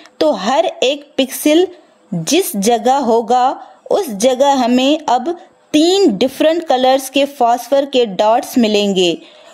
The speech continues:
और हम electron beam हर एक डॉट के लिए अलग-अलग generate करेंगे और अलग-अलग bombard करेंगे।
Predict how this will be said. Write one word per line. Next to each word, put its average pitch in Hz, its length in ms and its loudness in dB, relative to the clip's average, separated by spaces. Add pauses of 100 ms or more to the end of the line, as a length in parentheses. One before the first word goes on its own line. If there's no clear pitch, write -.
(220)
और 330 220 2
हम 294 420 -2 (320)
electron 311 640 0
beam 240 480 2 (300)
हर 311 260 0 (200)
एक 285 280 0
डॉट 240 440 0
के 277 120 2
लिए 247 500 2 (340)
अलग-अलग 277 580 2
generate 226 500 2
करेंगे 202 680 2 (380)
और 294 160 2
अलग-अलग 285 760 0
bombard 220 580 0
करेंगे। 196 640 2